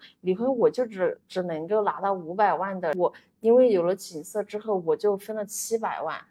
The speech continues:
我多了两百万有啥不好嘞，对不对？就是那个有一项心理学研究表明嘛，人再大再大的伤痛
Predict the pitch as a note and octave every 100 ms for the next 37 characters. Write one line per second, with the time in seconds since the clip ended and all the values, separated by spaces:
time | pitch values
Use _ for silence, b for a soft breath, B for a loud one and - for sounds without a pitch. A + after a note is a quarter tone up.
0 | _ - A3 C4+ D#4+ B3+ F3 F#3+ A3+ G3
1 | G3 E3+ E3 - E3+ G3+ E3+ B2 C3 F3
2 | E3 D#3 - _ _ - C#4+ D#4 E4+ E4+
3 | E4 A#3+ F#3 F#3 C4 C4 C#4 D4 C4 F#3+
4 | F#3 D#3 G2 F3 A#3+ A3+ G#3 F3 D#3 D3+
5 | E3 - b b _ A3 G3+ G#3 A3+ A#3
6 | - - G#4+ G4 D4+ B3+ B3+ A#3 A3+ F#3+
7 | F#3+ G#3 G#3+ A3 G#3+